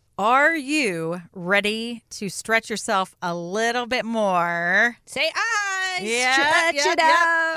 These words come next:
Speaker 1: I'm ready. Let's
Speaker 3: Stretch
Speaker 1: do
Speaker 3: it out.
Speaker 1: this. You're in the right spot. If you've hit a roadblock and you need some help getting unstuck, we are here.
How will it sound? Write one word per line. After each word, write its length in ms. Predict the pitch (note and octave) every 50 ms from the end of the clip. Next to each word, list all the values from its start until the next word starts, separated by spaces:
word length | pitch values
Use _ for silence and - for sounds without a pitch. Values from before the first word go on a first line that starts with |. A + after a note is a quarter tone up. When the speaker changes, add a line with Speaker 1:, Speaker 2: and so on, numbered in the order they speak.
| A#3 D4+
Speaker 1:
I'm 120 | F4+ E4+ C4+
ready. 400 | B3 A#3 - B3 B3 B3 B3 A#3+
Let's 140 | A#3+ C4 C4
Speaker 3:
Stretch 120 | - - A3+
Speaker 1:
do 60 | D#4+
Speaker 3:
it 80 | E4 E4
out. 80 | F4 -
Speaker 1:
this. 420 | E4+ D#4+ D#4+ D#4 D#4+ E4+ - - D4+ C4 A#3 - - _
You're 280 | G3+ F3+ A#3 D4 D#4
in 100 | D#4+ D#4
the 80 | D4 C#4+
right 220 | C#4 C4+ C#4 -
spot. 400 | - - A#3+ A3 G3+ G3 G3+ G3+ - _ _ _
If 140 | A#3+ - C#4
you've 140 | D#4+ D4+
hit 160 | D#4 D#4 F4 C4+
a 20 |
roadblock 760 | A3 F#3 E3+ D#3 E3+ G3+ A3 B3 B3+ A#3 C#4 D4 C#4+ C#4 C#4+ - - -
and 100 | G#3+ A3
you 80 | A3
need 220 | G#3 A#3 A#3 - -
some 100 | G#3+ F#3
help 260 | E3 E3 G#3 G#3+ -
getting 220 | - G#3 G#3 G#3
unstuck, 600 | G3+ G3 G3 F#3 - - - G#3+ G3+ F#3 - - _ _ _ _ _ -
we 240 | G3 A3 A3 A3+ - -
are 220 | G#3 G#3 G#3+ G#3+
here. 800 | G3+ F3 D#3+ A3 A#3 A#3+ B3 A3+ G#3 F#3+ E3 D3+ C#3+ C3+ C3 -